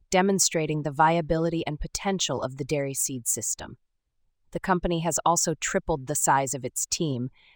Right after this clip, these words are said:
and formed relationships with a number of food manufacturing partners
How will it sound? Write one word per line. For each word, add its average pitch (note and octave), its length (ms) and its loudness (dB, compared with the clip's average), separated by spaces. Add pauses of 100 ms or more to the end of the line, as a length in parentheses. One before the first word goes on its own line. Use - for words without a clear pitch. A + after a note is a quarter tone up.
and E3 140 0
formed F3+ 320 2
relationships E3+ 840 0
with - 140 -4
a D#3 60 -2
number E3 340 2
of D3 140 -2
food F#3 320 0
manufacturing D3+ 840 -2
partners B2 540 -4